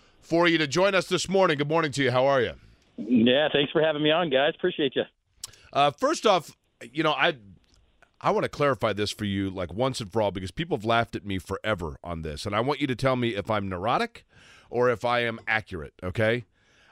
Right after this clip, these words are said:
Speaker 1: I have
Speaker 2: Okay.
Speaker 1: always said that, technically speaking, your name is Adam Vinatieri, and everybody's like, "No, no, no, it's Vinatieri." I'm like, "No, I get that, but I think if you were to go through his lineage, it's Vinatieri." Am I out of my mind?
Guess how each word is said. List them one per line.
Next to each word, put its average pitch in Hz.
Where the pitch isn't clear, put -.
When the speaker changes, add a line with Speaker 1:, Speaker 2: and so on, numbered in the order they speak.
Speaker 1:
I 156
have 208
Speaker 2:
Okay. 170
Speaker 1:
always 165
said 147
that, 123
technically 147
speaking, 123
your 117
name 117
is 95
Adam 123
Vinatieri, 101
and 104
everybody's 117
like, 127
"No, 160
no, 160
no, 131
it's 101
Vinatieri." 120
I'm 104
like, 117
"No, 170
I 151
get 170
that, 85
but 120
I 139
think 170
if 139
you 156
were 151
to -
go 151
through 151
his 135
lineage, 151
it's 123
Vinatieri." 113
Am 120
I 143
out 139
of 139
my 131
mind? 101